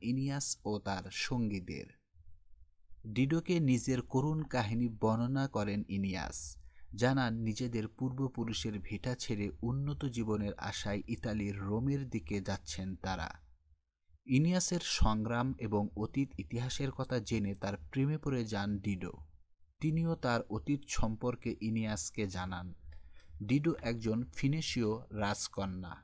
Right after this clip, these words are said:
ক্ষমতার জন্য ডিডোর ভাই খুন করেন তার স্বামীকে। এরপর পালিয়ে এসে কার্থেজে নিজের সাম্রাজ্য গড়ে তোলেন ডিডো। ডিডোর প্রেমে সাড়া দেয়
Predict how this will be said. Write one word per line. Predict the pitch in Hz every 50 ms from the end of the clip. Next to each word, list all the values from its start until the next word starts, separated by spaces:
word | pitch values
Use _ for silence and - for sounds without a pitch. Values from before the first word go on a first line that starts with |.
| - - - - - -
ক্ষমতার | - - 117 123 143 - - 170 165 156
জন্য | 139 127 113 107 107 107
ডিডোর | 104 107 117 117 135 135 131 120
ভাই | - - 107 107 107 104 -
খুন | - - - 139 143 143 143
করেন | 139 - 120 107 104 104 104 104 104
তার | - 90 92 95 -
স্বামীকে। | - - - 101 95 95 92 87 - - 76 - - _ _ _ _ _ _ _ _ _ _
এরপর | 113 131 135 135 - - 135 123 117
পালিয়ে | - - 107 110 113 120 127 131 123 -
এসে | 104 117 - - 110 101
কার্থেজে | - - 104 107 104 - - - 123 117 113 107
নিজের | 107 107 104 104 104 98 -
সাম্রাজ্য | - - 101 107 113 113 117 117 120 123 120 117 104
গড়ে | 104 101 98 98 95
তোলেন | - 95 95 98 98 95 95 95 95
ডিডো। | 92 98 95 90 92 92 - - - - - _ _ _ _ - - - _ _ - - - - - - - - - - -
ডিডোর | 104 107 127 139 151 165 170 170 165
প্রেমে | - - 120 117 127 131
সাড়া | - - - 101 98 98
দেয় | 104 104 104 107 -